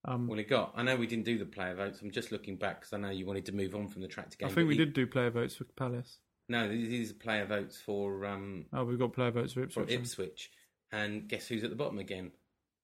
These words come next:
Speaker 2: Kevin
Speaker 1: Kevin
Speaker 2: Nolan.
Speaker 1: Nolan.
Speaker 2: Robert Green right at the top for the Ipswich game. Um,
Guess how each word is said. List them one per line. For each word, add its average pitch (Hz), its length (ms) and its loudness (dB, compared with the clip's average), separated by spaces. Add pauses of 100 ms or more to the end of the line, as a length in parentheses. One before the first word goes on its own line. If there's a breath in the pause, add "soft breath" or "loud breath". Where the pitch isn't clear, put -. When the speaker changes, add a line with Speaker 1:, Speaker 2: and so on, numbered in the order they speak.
Speaker 2:
Kevin 104 200 -4
Speaker 1:
Kevin 139 200 2
Speaker 2:
Nolan. 131 220 2
Speaker 1:
Nolan. 113 160 -2 (840)
Speaker 2:
Robert 110 260 -2
Green 120 280 2
right 120 200 2
at 113 60 -4
the 120 60 -2
top - 400 -6
for - 160 -4
the 98 240 -2
Ipswich - 440 -8
game. 90 300 -4 (760)
Um, 101 520 -6